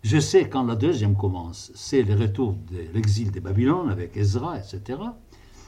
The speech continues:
Mais quand est-ce que je vais commencer les débuts de la troisième maison ? C'est un grand problème. Est-ce que je vais commencer ça avec le premier congrès sioniste, avec le moment où les Juifs décident de redevenir une nation ?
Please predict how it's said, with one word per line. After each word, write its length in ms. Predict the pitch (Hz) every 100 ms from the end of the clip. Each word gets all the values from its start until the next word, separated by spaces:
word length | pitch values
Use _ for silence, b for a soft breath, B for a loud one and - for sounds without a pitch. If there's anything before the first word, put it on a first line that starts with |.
| B
Mais 360 | 135 196 226 - -
quand 280 | 160 139 -
est-ce 160 | -
que 280 | - 151 104
je 140 | 104
vais 100 | 143
commencer 600 | - 107 101 101 160 170 B B -
les 100 | 110
débuts 400 | 104 98 104 156
de 120 | 117
la 140 | 98 95
troisième 680 | - 101 107 98 98 90
maison ? 360 | 85 85 90 95 - - - -
C'est 80 | 202
un 220 | 190 135
grand 260 | 101 110 143
problème. 460 | 104 107 95 80 76 - b b b b -
Est-ce 180 | 127 101
que 80 | 123
je 140 | 120
vais 100 | 123
commencer 400 | 120 110 101 107
ça 300 | 101 196 220 B B 101
avec 320 | 104 104 104
le 80 | 98
premier 360 | 101 147 135
congrès 440 | 104 117 101 196 262
sioniste, 720 | - 151 135 196 247 - 120
avec 240 | 107 107
le 100 | 117
moment 400 | 107 110 139 156
où 260 | 123 117 101 B -
les 140 | 110 107
Juifs 260 | 95 -
décident 500 | 101 101 - 220 233
de 180 | 104 101
redevenir 520 | 131 135 107 113 131
une 100 | 123
nation ? 480 | 120 107 - 208 214